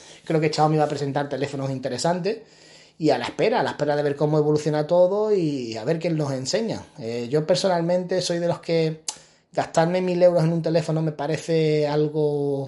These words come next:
bueno, mil, mil y pico euros, algo que a mí me costaría, y eso que tengo actualmente un teléfono que vale precisamente mil cien euros y que estoy encantado con él, Note diez Plus, pero yo personalmente, mm,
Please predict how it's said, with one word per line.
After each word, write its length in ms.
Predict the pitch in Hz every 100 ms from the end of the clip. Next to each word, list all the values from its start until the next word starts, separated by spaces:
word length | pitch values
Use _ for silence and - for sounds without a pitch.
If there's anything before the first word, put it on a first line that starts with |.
| -
bueno, 240 | 160 160 139
mil, 300 | 156 160 156
mil 160 | 156
y 40 | 151
pico 220 | 143 147
euros, 240 | 151 151
algo 540 | 143 143 147 143 139 160 - - _ _ - - - - -
que 80 |
a 40 | 135
mí 120 | 151
me 100 | 165
costaría, 560 | 156 - 131 131 160 165
y 60 |
eso 160 | 147 151
que 80 | 151
tengo 180 | 143
actualmente 460 | 139 147 131 139 135
un 80 | 135
teléfono 580 | 123 131 139 131 123 127 - - - - - _ - _ - _ -
que 80 | -
vale 200 | 131 139
precisamente 640 | 131 123 131 131 135 127 123
mil 140 | 123
cien 240 | 123 117
euros 200 | 139 151
y 20 | 147
que 80 |
estoy 180 | 117 135
encantado 460 | 120 101 104 107 107
con 160 | 107
él, 200 | 147 147
Note 220 | 123 113 104
diez 160 | 98
Plus, 300 | - 165 170 170 - - _
pero 120 | 127 131
yo 100 | 147
personalmente, 920 | 151 160 156 151 156 156 170 165 170
mm, 380 | 139 131 123 127